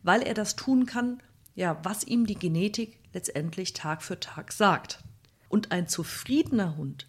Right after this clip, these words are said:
ist definitiv ein entspannterer Hund. Ein entspannterer Hund ist leichter zu führen und zu erziehen. Und ein leicht zu führender und erziehender Hund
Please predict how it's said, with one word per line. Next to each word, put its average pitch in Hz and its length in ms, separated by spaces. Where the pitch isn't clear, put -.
ist - 320
definitiv 165 540
ein 175 80
entspannterer 208 800
Hund. - 320
Ein 180 120
entspannterer 156 840
Hund 180 320
ist - 280
leichter 147 480
zu - 160
führen 160 460
und 156 180
zu - 160
erziehen. 180 640
Und 196 100
ein 196 120
leicht 180 380
zu 202 100
führender 202 360
und 180 100
erziehender 160 580
Hund 196 500